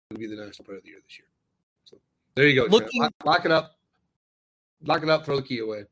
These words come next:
Speaker 2: I'm, uh, looking at our, our friends over at FanDuel. They do not ha-, they have the Wooden Award up to, uh, for men's college basketball, but nothing for the women's game. Uh, by the way, Zach Edey, uh, minus ten thousand to win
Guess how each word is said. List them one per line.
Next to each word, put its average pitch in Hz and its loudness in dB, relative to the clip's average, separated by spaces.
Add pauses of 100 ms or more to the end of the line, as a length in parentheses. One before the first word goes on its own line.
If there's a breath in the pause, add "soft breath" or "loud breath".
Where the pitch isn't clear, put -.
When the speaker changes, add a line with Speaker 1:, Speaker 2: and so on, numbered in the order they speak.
(100)
Speaker 2:
I'm, 175 -2
uh, 170 6
looking 196 2
at 185 8
our, 170 6
our 165 -2
friends 175 0
over 160 2
at 151 -2
FanDuel. 151 0
They 156 2
do 175 2
not 220 4
ha-, 190 -2
they 185 2
have 226 6
the 233 2
Wooden 220 2
Award 156 2
up 135 -6 (380)
to, 170 4
uh, 156 4
for 165 0
men's 175 2
college 147 -2
basketball, 143 -4
but 147 -4
nothing 160 -2
for 156 -8
the 147 -4
women's 147 -4
game. 151 0 (260 soft breath)
Uh, 170 -2
by 170 6
the 156 2
way, 151 2
Zach 160 2
Edey, 143 -2 (280)
uh, 143 -6
minus 220 4
ten 196 4
thousand 131 -6 (240)
to 156 0
win 143 -4